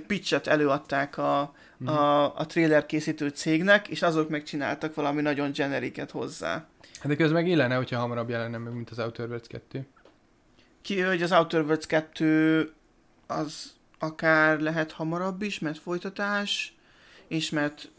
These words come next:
Speaker 1: ugye azt lehet építeni az első részből készült technológiákra, meg
Speaker 2: Hát,
Speaker 1: rendszerekre.
Speaker 2: végül is igen, csak úgy gondolnám, hogy az Obsidian is felépíti a s-, saját vetésforgóját, ami úgy
Speaker 1: Jaj,
Speaker 2: néz ki,
Speaker 1: nem
Speaker 2: hogy
Speaker 1: akarok
Speaker 2: Outer Worlds,
Speaker 1: vetésforgókat.
Speaker 2: Avowed,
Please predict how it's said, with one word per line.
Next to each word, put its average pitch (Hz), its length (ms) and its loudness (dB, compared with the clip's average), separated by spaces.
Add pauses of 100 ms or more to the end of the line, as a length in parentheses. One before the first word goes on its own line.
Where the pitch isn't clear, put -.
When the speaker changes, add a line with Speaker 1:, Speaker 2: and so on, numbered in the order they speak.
(140)
Speaker 1:
ugye 156 180 -2
azt 156 180 -6 (180)
lehet 156 340 2
építeni 156 360 -4
az 147 80 -2
első 151 360 -2
részből 175 380 -2
készült 175 420 -4
technológiákra, 170 800 -4
meg 160 120 -2
Speaker 2:
Hát, 160 80 0
Speaker 1:
rendszerekre. 165 640 -4 (160)
Speaker 2:
végül 147 320 2
is 165 120 2
igen, 143 240 4
csak 147 220 -2
úgy 135 460 -2
gondolnám, 139 640 4
hogy 139 140 0
az 135 100 0
Obsidian 127 440 -2
is 123 140 -4
felépíti 123 580 0
a 123 40 0
s-, - 120 -8 (520)
saját 117 340 -2
vetésforgóját, 120 1120 -2 (640)
ami 135 260 0
úgy 127 100 0
Speaker 1:
Jaj, 120 100 -2
Speaker 2:
néz 120 100 0
ki, 175 60 -4
Speaker 1:
nem 127 80 2
Speaker 2:
hogy 127 100 0
Speaker 1:
akarok 151 240 8
Speaker 2:
Outer 156 60 4 (120)
Worlds, 139 120 0 (100)
Speaker 1:
vetésforgókat. 139 480 -4
Speaker 2:
Avowed, 131 680 2